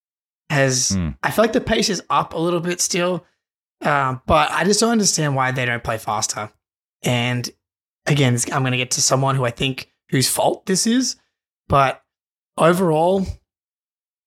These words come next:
Speaker 1: they need to play faster. They have so much athleticism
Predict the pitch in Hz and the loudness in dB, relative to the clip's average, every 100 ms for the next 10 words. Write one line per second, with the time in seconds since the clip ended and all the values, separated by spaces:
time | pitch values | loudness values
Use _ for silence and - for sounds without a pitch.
0 | - 147 143 143 170 165 151 139 139 139 | 0 2 2 0 0 0 0 -2 -2 -2
1 | 170 156 156 - 135 139 135 135 - 135 | 0 -2 -4 -2 0 0 0 0 2 2
2 | 143 147 139 - 139 127 131 131 127 147 | 2 0 -2 -2 -2 -4 -4 0 0 0
3 | 160 170 | 0 -2